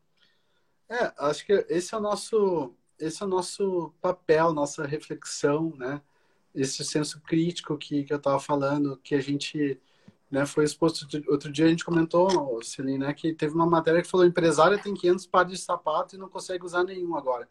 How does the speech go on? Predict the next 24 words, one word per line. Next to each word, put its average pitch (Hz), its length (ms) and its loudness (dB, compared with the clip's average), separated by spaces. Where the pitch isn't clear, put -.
Olha, 233 260 8
isso 190 180 -6
é - 20 -6
uma, 254 200 -8
é, 196 360 -8
seria 196 360 -4
cômico 196 400 -4
se - 80 -16
não 226 80 -14
fosse - 280 -6
trágico, 175 680 0
mas 151 240 -6
é 170 120 0
um, 208 460 -6
é 160 80 -2
um 175 40 4
exemplo 214 680 2
bem 175 340 0
acabado 202 640 2
da 185 120 -4
estupidez 180 600 -6
humana, 180 520 -4
que - 120 -20
também 226 580 -2